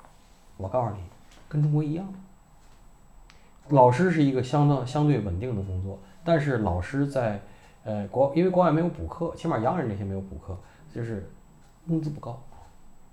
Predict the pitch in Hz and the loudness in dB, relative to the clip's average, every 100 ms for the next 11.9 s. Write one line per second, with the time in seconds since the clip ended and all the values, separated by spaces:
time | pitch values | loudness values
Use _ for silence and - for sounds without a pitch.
0 | - - - - 170 147 123 143 147 - | -20 -20 -18 -6 -6 -6 -12 -12 -14 -8
1 | 170 151 143 160 175 98 107 - - - | 0 0 2 0 0 -6 -12 -14 -18 -20
2 | - - - - - - - 202 240 208 | -20 -20 -20 -20 -20 -20 0 6 8 8
3 | 165 147 226 185 107 110 95 90 - - | 8 8 8 8 6 4 2 0 -8 -10
4 | 120 127 160 139 147 135 156 135 95 - | 2 6 6 6 4 4 2 -2 -6 -14
5 | - - - - - - - 269 190 - | -20 -20 -20 -20 -20 -8 8 10 10 6
6 | 214 214 233 208 151 185 208 151 127 95 | 4 6 6 6 6 10 10 8 4 0
7 | 92 90 143 156 160 - - - - 156 | -2 -4 -2 -2 -2 -12 -20 -20 2 4
8 | 240 180 117 92 98 98 104 - - - | 6 4 0 -4 -4 -4 -6 -10 -18 -20
9 | - - - - - - - - - - | -20 -20 -20 -20 -20 -20 -20 -20 -20 -20
10 | - - 214 208 151 131 131 - 120 156 | -20 -14 2 8 10 8 6 0 4 6
11 | 156 160 156 143 117 107 90 87 | 4 4 6 6 4 0 -2 -4